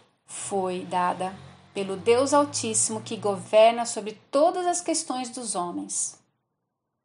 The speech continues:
Uma outra história interessante de alguém que conheceu esse nome, Deus Altíssimo, foi a história do rei Nabucodonosor. Eu vou ler aqui em, em Daniel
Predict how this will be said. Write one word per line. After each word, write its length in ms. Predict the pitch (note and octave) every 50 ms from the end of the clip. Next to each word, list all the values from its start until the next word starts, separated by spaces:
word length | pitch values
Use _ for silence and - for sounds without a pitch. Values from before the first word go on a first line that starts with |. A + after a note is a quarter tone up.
| _ _ _ _ _ _ _ _ _ _ _ _ _ _ _ _ _ _ - - _ _ _ _ -
Uma 240 | C#4+ D#4+ F4+ G#4 B4+
outra 200 | B4+ B4+ F#4 D#4+
história 360 | D#4 - - A#3+ G#3+ G#3 G#3
interessante 800 | G3+ - A3 G#3 G3+ F#3+ - - - A3+ A3 A3+ A3 - - F3+
de 100 | G#3 G3+
alguém 240 | F#3+ F3 G3+ G3+ G3+
que 120 | - G3
conheceu 800 | - - A3+ A3+ A3 G#3 G3 - - - - A3 G#3+ G#3 G3 F#3+
esse 480 | F#3+ - - - - G3 F3 - - - _
nome, 680 | - F#3+ F#3+ G3+ G3 G3+ G3+ G3 F#3+ F3+ E3+ E3+ F3 - _ _ _ _ _ _ -
Deus 360 | E3+ F3 G3+ A3 A3 G#3 G3
Altíssimo, 680 | F#3 F3 - - - A3 G#3+ - - - F3+ E3+ F3 - _ - _ _ _ _ _ _
foi 240 | - - - B3+ C#4
a 20 |
história 420 | C#4 C4+ - - C4 B3+ B3+ B3+ B3+
do 120 | B3 B3+
rei 200 | A3+ G3 A3+ A#3
Nabucodonosor. 1080 | A#3 A#3 A#3 G#3 G3 A#3 A#3 A#3 B3+ A#3+ - A#3 A#3 A#3+ A#3+ A3+ - - F3+ F3 - - - - - _ _ _ _ _ _ _ _ _ _ _ _ _ _ _ _ - _ _ -
Eu 100 | G3+ G3
vou 200 | G3 B3 B3+ C4
ler 260 | B3 A#3+ A#3 A3+ A3+
aqui 500 | A3 A3 - - - G#3 A3 A3 A3 - -
em, 240 | G#3 G3+ F#3 F3+ - - -
em 100 | G#3 G3+
Daniel 600 | F3+ A#3 C4 C#4+ D4 C#4 B3 A3 G#3+ A3+ A3+